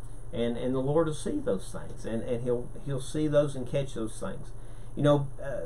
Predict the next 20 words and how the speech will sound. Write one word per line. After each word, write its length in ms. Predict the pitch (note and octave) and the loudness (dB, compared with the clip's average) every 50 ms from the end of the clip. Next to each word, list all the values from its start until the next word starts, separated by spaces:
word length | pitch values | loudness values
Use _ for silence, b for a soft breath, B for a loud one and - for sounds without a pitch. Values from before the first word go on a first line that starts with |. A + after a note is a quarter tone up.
| - | 4
be 160 | C#3+ D#3+ F3+ G3 | 8 8 10 10
willing 380 | E3 E3 E3+ E3+ E3 D#3 D3 C#3+ | 10 10 10 10 8 8 6 4
to, 320 | - C#3 C3 A#2+ A#2+ A#2+ | 0 0 0 4 6 6
uh, 140 | A#2+ - - | 6 6 2
to 140 | - D3 C#3+ | 0 0 2
wait 240 | D3+ E3+ G3 F3+ | 2 2 2 2
on 160 | A#2+ G#2+ G2 G2+ | 0 0 0 -2
the 80 | G2+ | -2
Lord 280 | G2+ G#2+ G#2+ A2 A2+ A#2+ | -2 -2 0 0 2 2
also. 560 | C3 C#3 C#3+ C#3 - - F#2+ F2 E2 - - - B B B B B B - | 2 2 0 0 -2 -2 -2 -2 -2 -2 -4 -6 B B B B B B 0
Uh, 200 | - A#2 A2+ A2 | 4 4 4 4
some 320 | - - D3 C#3 C#3+ C#3 | 4 4 4 6 6 6
will 120 | C3+ C3 B2 | 4 2 2
say, 440 | - - C#3+ C#3 C#3 C#3+ C3 B2+ B2 | 4 4 6 6 6 4 6 6 6
uh, 260 | A#2+ A#2 A2 G#2 - - - - - - - - | 8 6 6 4 0 -6 -6 -8 -8 -8 -8 -6
when 200 | - B2 C3 C3+ | -4 -2 0 2
you, 160 | C3+ C3 B2 - - - - - - - - - | 2 2 0 -2 -4 -6 -6 -6 -6 -8 -6 -4
I 80 | - C3+ | 0 2
don't 100 | D3 C#3+ | 2 4
know, 240 | C#3 C#3 C3+ C3+ | 4 4 4 2